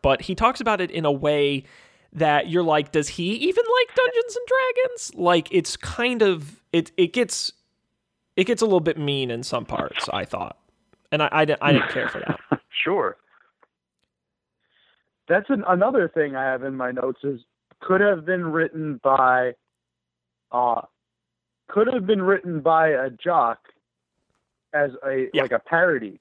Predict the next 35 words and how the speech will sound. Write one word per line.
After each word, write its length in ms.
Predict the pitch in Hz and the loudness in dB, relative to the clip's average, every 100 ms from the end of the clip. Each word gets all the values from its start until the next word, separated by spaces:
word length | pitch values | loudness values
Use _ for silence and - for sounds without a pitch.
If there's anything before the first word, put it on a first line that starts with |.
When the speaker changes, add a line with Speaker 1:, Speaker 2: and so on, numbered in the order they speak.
| - | -14
Speaker 2:
almost. 420 | 117 113 98 90 - _ - | -10 -8 -8 -10 -20 _ -2
Like 120 | 117 | 0
a 120 | 113 - _ | 2 0 _
Speaker 1:
Yeah. 140 | 180 220 - _ _ _ _ _ _ _ _ - | -8 -8 -10 _ _ _ _ _ _ _ _ -2
Speaker 2:
Yeah. 200 | 139 107 | 2 4
Speaker 1:
Yeah, 120 | 160 | 2
he 120 | 170 | 2
did 180 | 190 277 | 2 2
not 180 | 320 254 | 2 2
make 180 | 247 180 | 0 0
D 140 | 226 | 0
and 60 | 214 | 2
D 120 | 208 | 0
seem 220 | 151 196 | -2 0
appealing, 460 | 156 - 151 76 - _ _ - | 0 0 -2 -4 -14 _ _ -8
which 320 | 156 156 - | -2 -2 0
was 200 | 156 143 | 2 2
weird 320 | 151 202 175 | 2 2 0
for 140 | - 156 | 0 0
a 60 | |
book 180 | 143 143 | 2 0
about, 440 | 143 135 123 _ - | 2 2 0 _ -4
not 260 | 165 160 | 0 2
that 100 | 165 | 0
he 80 | 147 | 0
had 120 | 147 143 | 0 2
to, 80 | |
like, 140 | 139 131 | 0 2
write 160 | 135 | 0
about 140 | 127 127 | 2 0
how 100 | 127 | 0
great 220 | 127 135 | 0 2
it 80 | 143 | 2
was, 340 | 156 160 151 | 2 2 0
but, 360 | - 143 135 | -2 2 2